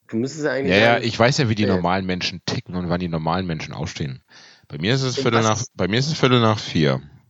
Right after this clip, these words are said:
Speaker 1: Oh ja, das ist echt hardcore.
Speaker 2: Aber
Speaker 1: Aber
Speaker 2: das
Speaker 1: was
Speaker 2: ist
Speaker 1: ist
Speaker 2: schon
Speaker 1: denn
Speaker 2: quasi
Speaker 1: eigentlich normale
Speaker 2: nachts.
Speaker 1: Zeit?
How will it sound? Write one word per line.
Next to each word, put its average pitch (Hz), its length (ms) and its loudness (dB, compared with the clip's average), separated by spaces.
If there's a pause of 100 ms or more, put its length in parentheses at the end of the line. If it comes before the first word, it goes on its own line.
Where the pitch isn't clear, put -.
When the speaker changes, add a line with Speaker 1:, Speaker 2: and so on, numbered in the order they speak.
(600)
Speaker 1:
Oh 95 160 -8
ja, 87 160 -4
das 98 140 -8
ist 90 60 -14
echt - 240 -10
hardcore. 92 340 -6
Speaker 2:
Aber 82 100 2
Speaker 1:
Aber 95 100 6
Speaker 2:
das 123 100 6
Speaker 1:
was 139 100 4
Speaker 2:
ist 127 60 2
Speaker 1:
ist - 40 2
Speaker 2:
schon 113 80 4
Speaker 1:
denn - 80 -2
Speaker 2:
quasi 110 200 4
Speaker 1:
eigentlich 90 120 -2
normale 101 180 2
Speaker 2:
nachts. - 240 -6
Speaker 1:
Zeit? 156 260 -8